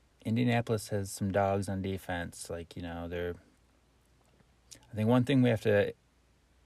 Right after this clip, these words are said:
have to admit at this point is that the Packers are a soft team. There is, like, a, uh, seems like there's a D N A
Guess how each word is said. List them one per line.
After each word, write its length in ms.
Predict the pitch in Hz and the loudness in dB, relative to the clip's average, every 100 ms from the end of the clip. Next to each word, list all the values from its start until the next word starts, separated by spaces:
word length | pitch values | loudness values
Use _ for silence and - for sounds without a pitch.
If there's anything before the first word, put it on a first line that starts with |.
| _ _ _ _ _ _ _ _ _ _ | _ _ _ _ _ _ _ _ _ _
have 300 | - 123 120 | 2 2 4
to 100 | 104 | -2
admit 220 | 92 95 | -2 -2
at 80 | 87 | -4
this 160 | 92 - | -6 -6
point 280 | - 92 | -6 -6
is 80 | 85 | -6
that 140 | 87 85 | -10 -6
the 60 | |
Packers 360 | 104 127 123 104 | -2 -2 -2 -2
are 80 | 92 | -4
a 60 | |
soft 400 | - 95 90 - | -2 -2 -2 -6
team. 440 | - 90 85 85 87 _ - - _ _ _ - - | -10 -8 -6 -10 -14 _ -20 -20 _ _ _ -12 -10
There 160 | 98 95 | -8 -6
is, 160 | 98 | -6
like, 180 | 110 101 | -6 -4
a, 240 | 101 95 92 | -4 -2 -2
uh, 340 | 90 87 87 - - _ _ - _ _ _ | 0 0 -2 -6 -20 _ _ -20 _ _ _
seems 160 | 160 165 | -8 -4
like 140 | 151 | -4
there's 220 | 120 101 | -2 0
a 80 | 95 | -2
D 260 | 85 98 107 | 0 0 2
N 140 | 98 | 2
A 400 | 98 95 90 85 | 2 0 0 -4